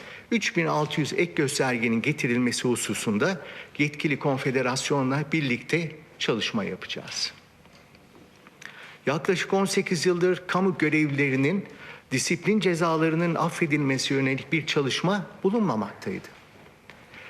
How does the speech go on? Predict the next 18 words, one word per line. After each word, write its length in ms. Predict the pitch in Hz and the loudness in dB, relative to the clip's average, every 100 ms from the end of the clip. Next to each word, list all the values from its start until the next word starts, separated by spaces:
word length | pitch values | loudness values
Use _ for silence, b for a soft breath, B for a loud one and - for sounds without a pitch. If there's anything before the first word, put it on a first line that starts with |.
| B - | B -2
Bu 100 | 190 | 0
konuda 320 | 190 190 180 | 2 2 2
yetkili 440 | 175 165 - 175 | 2 0 2 0
konfederasyonla 1000 | 170 160 143 143 147 143 - 156 147 123 | 2 2 2 2 2 0 0 2 2 2
birlikte 560 | 131 117 113 - 151 185 139 - | 0 0 -2 0 0 0 -4 -2
belirli 420 | 123 139 147 175 | 0 2 2 2
şartlarda 880 | 202 170 127 - 147 127 113 131 208 214 B B B B B - - - | 2 2 0 0 0 0 2 2 0 -4 B B B B B -20 -16 -4
disiplin 440 | 127 - - 190 | -2 0 0 0
affı 320 | 165 135 135 - | 2 -2 -2 -2
çalışması 800 | - 147 131 127 117 - 202 160 - - - | 0 0 0 0 0 0 0 -2 -10 -6 0
yapacağız. 640 | - - - - - - - - - - - - - - - - B B B B B B - | 0 -2 -10 -10 -12 -14 -16 -20 -20 -20 -20 -20 -20 -20 -20 -20 B B B B B B -2
Kurumlarda 720 | 160 196 196 190 185 208 202 - - - - - - - - - - | 2 4 4 2 2 2 0 -4 -12 -18 -20 -20 -20 -20 -20 -10 -4
istişare 560 | 143 - - 180 180 | -2 0 2 2 4
yapılarak 600 | 190 180 175 180 175 170 - | 2 2 2 2 2 0 0
kamu 300 | 190 196 - | 2 2 2
kurum 300 | 165 202 190 | 2 4 4
ve 120 | 175 | 2
kuruluşlarında 1000 | - 160 156 - 165 151 151 143 170 | 2 2 2 2 2 2 2 2 0